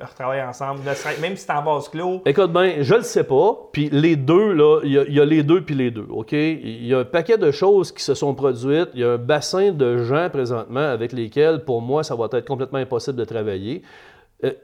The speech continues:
Speaker 2: tu peux pas faire quelque chose comme ça, tu peux pas te dédier à une cause sans le faire avec tout ton cœur, toute ton âme, puis en confiance. Puis à partir du moment où quelqu'un te crisse une jambette en haut des escaliers,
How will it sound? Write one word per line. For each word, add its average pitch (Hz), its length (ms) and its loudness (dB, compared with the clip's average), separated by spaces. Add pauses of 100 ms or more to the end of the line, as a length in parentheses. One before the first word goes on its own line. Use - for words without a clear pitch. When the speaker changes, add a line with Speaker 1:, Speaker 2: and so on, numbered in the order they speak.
(140)
Speaker 2:
tu - 140 -18
peux 214 180 2
pas 208 320 2
faire 175 340 -2
quelque 156 320 0
chose 180 480 -2
comme 156 220 -2
ça, 170 180 -8
tu 175 120 -16
peux 247 100 -6
pas 320 160 -8
te 175 80 0
dédier 139 600 0
à - 20 0
une 123 220 -4
cause 175 360 0 (300)
sans 202 380 0
le 165 100 4
faire 185 380 2
avec 135 400 -2
tout 254 80 2 (160)
ton 170 160 -2
cœur, 170 400 0
toute 226 180 -2
ton 151 240 0
âme, 170 320 -2
puis 147 100 -2
en 143 120 0
confiance. 147 640 -2 (320)
Puis 139 220 -4
à 139 100 -4
partir 220 300 -4
du 165 80 -6
moment 147 320 -2
où 160 100 -2
quelqu'un 156 320 0
te 214 80 -12
crisse 214 220 -6
une 165 100 -2
jambette 139 340 -4
en 143 80 -4
haut 135 80 -2
des 131 160 0
escaliers, 127 540 -4